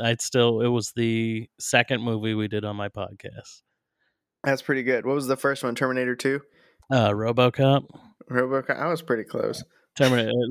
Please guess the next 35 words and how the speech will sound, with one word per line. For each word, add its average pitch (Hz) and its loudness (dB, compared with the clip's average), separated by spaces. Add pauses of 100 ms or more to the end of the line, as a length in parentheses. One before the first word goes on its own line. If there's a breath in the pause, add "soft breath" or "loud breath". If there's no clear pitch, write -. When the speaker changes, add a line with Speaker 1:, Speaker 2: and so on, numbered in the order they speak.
Speaker 1:
but 131 10
we 131 10
recorded 127 10
them 104 4
on 101 0
the - -6
same 104 0
day. 107 -6 (120)
We 110 -4
recorded 110 2
RoboCop, 104 -4
and 107 -6
then 107 -4
we 107 -8
recorded 117 -2
Ninja 110 -4
Turtles 107 -4
right 104 -2
after 110 -2
it. 104 -10 (440 soft breath)
Speaker 2:
Mm-hmm. 135 -4
Speaker 1:
Uh, 110 4 (600)
and 117 2
I 110 4
just, 104 -6
I 117 0
love 98 -4
this 101 -10
fucking 104 -8
movie. 104 -8 (100)
Everything 107 -4
about 104 -4
it's 101 -10
perfect. 107 -4 (540 soft breath)
Like, 104 4